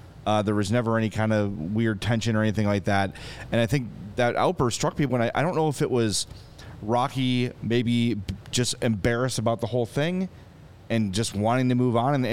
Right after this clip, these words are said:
and maybe his thought going into the town hall was, "This will be a fresh slate for us. We can kinda restate where we're at." And big miscalculation from him to not expect that question coming. But I feel like that might have been why the reaction was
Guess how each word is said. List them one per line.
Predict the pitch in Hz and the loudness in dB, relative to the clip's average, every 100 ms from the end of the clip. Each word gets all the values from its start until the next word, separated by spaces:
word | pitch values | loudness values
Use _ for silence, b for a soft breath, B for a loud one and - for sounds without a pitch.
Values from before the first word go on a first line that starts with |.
| 117 | 0
and | - | 2
maybe | 120 131 113 | 2 2 2
his | 95 160 151 | 2 0 2
thought | 143 117 98 | 2 2 2
going | 123 117 117 | 0 2 2
into | 135 120 | 0 -2
the | 117 | -2
town | 110 123 117 107 | -2 0 0 0
hall | 135 147 | 0 0
was, | 123 113 123 | 0 0 0
"This | 262 254 | -2 -2
will | |
be | 196 185 | 0 0
a | |
fresh | - 143 127 - | 0 -2 -2 -2
slate | 107 - | -2 -2
for | 101 | -4
us. | 64 - - - B B B - | -2 -4 -8 -12 B B B -6
We | 113 | -2
can | 104 | 0
kinda | 110 113 | 0 0
restate | 104 113 - 131 131 | 2 0 0 0 0
where | 120 | 0
we're | 113 117 | 0 2
at." | 165 180 - - B B B - 127 | 2 0 -2 -12 B B B -4 0
And | 123 110 - - - - - - - | 2 0 -6 -18 -20 -20 -20 -20 -4
big | 170 160 | -2 2
miscalculation | 151 139 147 131 113 120 113 110 | 0 2 2 2 2 2 2 0
from | 95 | 0
him | 135 139 | 2 2
to | 110 | 2
not | 117 | 2
expect | 104 - - 131 | 0 -2 0 -2
that | 113 104 | 0 -2
question | - 123 - 107 | -2 -2 -2 -4
coming. | 98 - 190 95 76 - B B B - | -2 -2 -2 -4 -6 -8 B B B -4
But | 143 | 0
I | 131 | 2
feel | 123 156 170 | 2 0 2
like | 143 127 95 90 | 2 2 0 0
that | - 131 | 0 2
might | 135 123 | 0 2
have | 101 | 2
been | 120 107 | 0 2
why | 104 110 113 | 2 2 2
the | 98 | 2
reaction | 104 107 - 110 95 | 2 2 0 0 0
was | 104 95 | 0 0